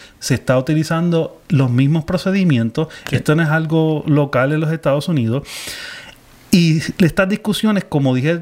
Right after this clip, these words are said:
Speaker 1: en un principio, desde el mil novecientos cincuenta y seis se están hablando sobre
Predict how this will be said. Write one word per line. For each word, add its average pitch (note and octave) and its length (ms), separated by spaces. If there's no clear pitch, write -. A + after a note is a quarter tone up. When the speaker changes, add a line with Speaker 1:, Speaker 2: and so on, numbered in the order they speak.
Speaker 1:
en F3+ 120
un F#3 100
principio, F3+ 480
desde C3 240
el A#2+ 80
mil C3 220
novecientos F#3+ 500
cincuenta F3+ 480
y D#3+ 40
seis G3+ 220
se D#3+ 80
están D3+ 580
hablando E3+ 580
sobre B2 460